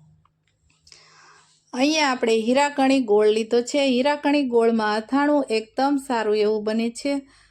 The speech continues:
અને તેલ પણ આપણું ગરમ થઈ ગયું છે. તેલ મેં અહીંયા ત્રણસો ગ્રામ જેવું તેલ ગરમ કર્યું છે. અને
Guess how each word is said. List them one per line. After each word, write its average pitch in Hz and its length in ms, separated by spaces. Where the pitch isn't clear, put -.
અને 226 180
તેલ 269 160
પણ 311 180
આપણું 240 340
ગરમ 220 220
થઈ 233 160
ગયું 269 180
છે. 302 100
તેલ 302 180
મેં 269 160
અહીંયા 220 340
ત્રણસો 247 380
ગ્રામ 285 260
જેવું 214 360
તેલ 220 160
ગરમ 220 300
કર્યું 226 360
છે. 285 120
અને 226 240